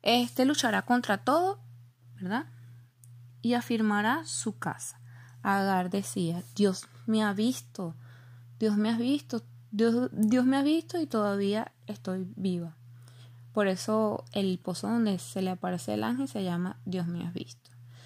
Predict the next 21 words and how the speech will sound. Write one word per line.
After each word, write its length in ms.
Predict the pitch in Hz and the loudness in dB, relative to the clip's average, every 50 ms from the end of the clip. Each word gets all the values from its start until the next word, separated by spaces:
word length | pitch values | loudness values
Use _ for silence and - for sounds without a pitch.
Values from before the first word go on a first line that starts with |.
| - - - - - | -20 -20 -20 -12 -4
Agar, 400 | - 196 190 190 180 180 180 - - | -2 0 2 2 2 0 0 -2 -2
eh, 320 | - 214 208 202 202 190 | 0 0 2 2 0 0
regresó 600 | 196 190 185 190 185 - - - 220 240 285 320 | -2 -2 -4 -4 -4 -6 -4 -2 0 2 2 2
a 180 | 330 311 269 226 | 2 2 0 -2
su 180 | - - 196 - | -4 -6 -8 -4
casa 540 | - 226 240 240 233 - 311 302 311 - - - | -2 -2 -2 -2 -2 -2 -4 -4 -4 -4 -6 -6
y 380 | - 226 220 208 202 196 190 190 - | -4 -2 0 0 0 0 -2 -4 -4
tuvo 720 | - 202 180 175 175 180 190 196 190 185 180 180 185 - - - - - - | -4 -4 -2 0 0 0 0 0 0 0 0 -2 -4 -6 -10 -18 -20 -20 -20
su 300 | - - - - 196 185 | -20 -14 -6 -2 -2 0
hijo, 800 | 185 180 180 180 - - - 180 185 190 196 196 185 175 170 - - - - - - - _ _ _ _ - - - - - - - - - - - - - | 0 -2 -2 -6 -8 -6 -4 -2 0 0 0 0 -2 -2 -4 -6 -10 -18 -20 -20 -20 -20 _ _ _ _ -20 -20 -20 -20 -20 -20 -20 -20 -20 -20 -20 -12 -2
eh, 400 | - 208 202 185 180 175 180 - - | 2 2 2 4 2 0 -2 -4 -4
Ismael 600 | 202 196 185 196 202 220 233 226 220 233 285 320 - - _ _ - - - - - - - - - - - - - - - | -4 -2 0 0 0 0 0 0 0 -2 -4 -6 -8 -16 _ _ -20 -20 -20 -20 -20 -20 -20 -20 -20 -20 -20 -20 -20 -16 -4
cuando 440 | - 220 208 196 190 185 175 180 180 | 0 2 2 2 2 0 0 0 0
Abraham 420 | 180 190 185 180 175 170 165 170 - - | 0 0 0 0 0 -2 -2 -4 -8 -8
tenía, 800 | - 202 196 190 190 190 190 190 190 190 - 185 185 190 190 - - | -4 -2 0 0 0 0 0 0 0 -2 -2 -2 -2 -2 -4 -4 -4
Abraham 460 | - 180 175 170 170 170 165 165 180 - - - | -6 -4 -4 -4 -4 -4 -4 -6 -8 -10 -10 -4
tenía 960 | - 202 202 196 196 190 190 185 180 190 185 185 185 185 185 180 180 - - - | -2 0 2 2 2 2 0 0 0 0 0 0 0 0 0 -2 -4 -6 -6 -6
ochenta 400 | - 202 - - 190 175 - 175 | -6 -4 -4 -2 -4 -4 -4 -4
y 60 | 170 | -6
seis 500 | - - 165 160 160 160 165 165 160 - - | -6 -4 -2 -2 0 0 0 -2 -4 -6 -8
años. 160 | - 151 160 | -8 -8 -8